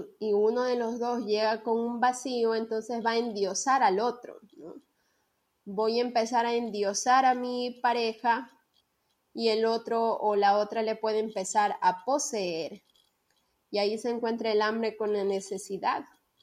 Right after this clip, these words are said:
Pero por más esfuerzo que haga él o que haga ella,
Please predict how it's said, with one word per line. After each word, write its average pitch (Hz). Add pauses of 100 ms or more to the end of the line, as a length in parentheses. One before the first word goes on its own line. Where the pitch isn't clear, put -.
(520)
Pero 226
por 208
más 247
esfuerzo 262
que 240
haga 226
él 202
o 175
que 202
haga 220
ella, 208